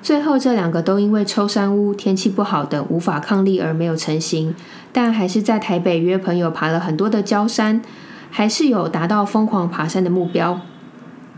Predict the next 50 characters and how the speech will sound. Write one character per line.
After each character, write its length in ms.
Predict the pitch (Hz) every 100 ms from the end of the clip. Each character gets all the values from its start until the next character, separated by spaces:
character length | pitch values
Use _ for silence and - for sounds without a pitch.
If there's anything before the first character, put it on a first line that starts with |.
| - -
这 120 | 262
位 80 | 262
室 160 | 247 240
友 120 | 170
去 220 | - 233
年 200 | 196 165
就 100 | 160
是 100 | 202
说 320 | 196 - 190
他 200 | 196 190
想 180 | 196 151
要 160 | 170 180
爬 260 | 180 165
嘉 220 | 170 196 202
明 220 | 180 180
湖、 240 | 170 165
玉 160 | - 220
山、 320 | 196 202 196
雪 220 | 196 196
山， 320 | - 180 180 185 - - -
还 140 | -
有 80 | 202
参 180 | 180 185
加 160 | 185 190
三 240 | 190 196
铁， 260 | 190 175 - - - -
然 100 | -
后 80 | 165
他 160 | 175 175
会 200 | 202 190
规 180 | 202 214
律 160 | 233
运 160 | 226 196
动， 220 | 220 165
训 220 | - 220
练 120 | 202 185
游 140 | 170
泳 160 | 170 -
的 60 |
速 260 | - 220 185
度， 240 | 196 185 - - -
练 180 | 277
习 220 | 247 190 185
负 180 | 233
重 220 | 202 196 185
爬 160 | 151
一 60 | 151
些 120 | 160
小 220 | 160 -
山。 260 | - 131